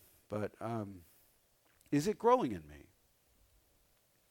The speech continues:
Because some of us are hard-packed, the hard-packed road. We are. Right? No matter what,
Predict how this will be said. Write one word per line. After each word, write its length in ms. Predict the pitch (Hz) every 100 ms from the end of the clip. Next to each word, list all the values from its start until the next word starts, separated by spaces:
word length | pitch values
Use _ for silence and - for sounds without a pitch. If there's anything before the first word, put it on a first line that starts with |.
| _ - - - - - _ _ _ _ _ _ _ _ _
Because 240 | 143 160
some 240 | - 226 247
of 100 | 190
us 240 | 156 139
are 440 | - 147 143 135 - -
hard-packed, 920 | 120 156 165 143 - 139 135 139 - - -
the 80 | 120
hard-packed 560 | 135 139 120 117 110
road. 380 | 101 95 90 - - _ _ _ _
We 120 | - 180
are. 380 | 220 196 107 - _ _ _ _ _ _ _ _ _ _ _
Right? 300 | 120 143 -
No 80 | 156
matter 320 | 190 208 208
what, 560 | 156 160 220 143 113